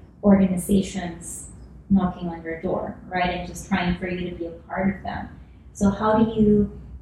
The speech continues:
how do you define which ones you will spend time on, and, like, what, what do these, um, nonprofits, organizations, associations, just, uh, companies, what do they need to have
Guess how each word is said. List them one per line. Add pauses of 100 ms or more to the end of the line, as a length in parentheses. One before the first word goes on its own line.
(140)
how
do
you
define
which
ones
you
will
spend
time
on,
and,
like, (120)
what,
what
do
these, (460)
um, (640)
nonprofits,
organizations,
associations,
just, (440)
uh, (180)
companies,
what
do
they
need
to
have